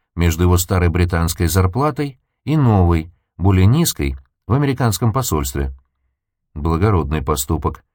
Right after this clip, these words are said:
Только вот у Марчанта не было полномочий, которые позволяли бы ему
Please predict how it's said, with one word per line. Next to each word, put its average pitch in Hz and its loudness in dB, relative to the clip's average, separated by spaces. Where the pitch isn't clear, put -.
Только 90 0
вот 95 2
у 98 2
Марчанта 107 0
не 123 2
было 101 0
полномочий, 107 -2
которые 85 -2
позволяли 85 2
бы 82 0
ему 85 2